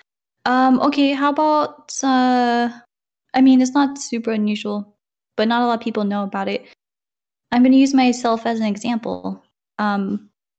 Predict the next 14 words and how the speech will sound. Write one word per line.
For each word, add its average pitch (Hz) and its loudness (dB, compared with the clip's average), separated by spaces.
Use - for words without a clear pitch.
I 262 0
actually 302 0
have 269 0
a 240 2
huge 247 -2
mole. 196 -2
Sorry, 196 -8
wrong 190 -8
eye, 196 -10
on 226 2
the 214 0
back 196 -6
of 190 -8
my 185 -10